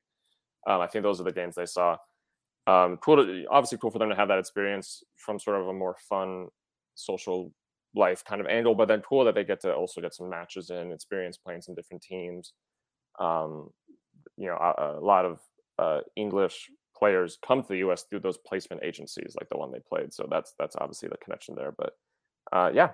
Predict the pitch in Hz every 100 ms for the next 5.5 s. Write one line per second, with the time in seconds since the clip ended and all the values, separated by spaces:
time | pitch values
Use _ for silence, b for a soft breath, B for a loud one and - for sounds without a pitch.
0 | - - 113 101 123 120 - 120 123 -
1 | - 95 92 95 95 110 104 104 104 95
2 | 95 95 78 98 92 _ 92 98 95 98
3 | 92 80 90 87 95 - 92 90 85 98
4 | - 95 92 - 92 87 92 - - 80
5 | 85 87 90 87